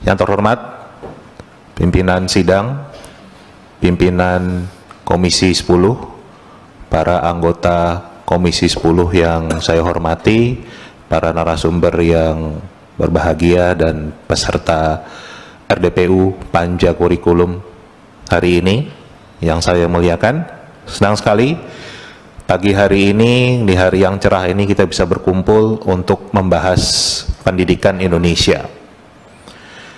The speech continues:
Saya sengaja mengambil judul yang mungkin agak heboh, karena mungkin memang banyak yang tahu kalau gelar saya ini prof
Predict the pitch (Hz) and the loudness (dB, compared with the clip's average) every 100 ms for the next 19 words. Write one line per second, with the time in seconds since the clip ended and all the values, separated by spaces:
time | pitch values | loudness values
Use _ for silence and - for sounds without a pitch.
0 | - - - - - - 104 101 120 131 | -20 -20 -20 -8 -2 0 2 2 4 2
1 | - 117 110 107 120 113 110 107 104 101 | 2 2 2 2 2 2 2 2 2 4
2 | 104 101 98 - - - - - - 104 | 4 6 2 0 -8 -20 -20 -16 -8 0
3 | 107 90 117 110 104 98 98 95 98 98 | 2 4 4 6 6 4 2 0 0 0
4 | 107 98 98 95 - - 95 82 95 - | 0 0 0 0 0 0 0 2 -2 -4
5 | - - - 110 - - - - - - | -14 -18 -18 -20 -20 -20 -20 -20 -20 -20
6 | - - - - - - - - 80 82 | -20 -20 -20 -20 -20 -20 -18 -4 -2 2
7 | 98 95 90 90 107 101 92 92 87 85 | 2 0 -2 0 2 2 2 2 0 -6
8 | - - - - - - - - - - | -10 -16 -20 -20 -20 -20 -20 -20 -6 0
9 | 90 101 92 98 92 98 101 95 95 - | 2 2 2 0 2 2 2 2 2 4
10 | 95 90 87 101 92 95 95 95 92 95 | 4 4 2 2 2 4 4 2 0 2
11 | - 113 - - | 2 2 -2 -12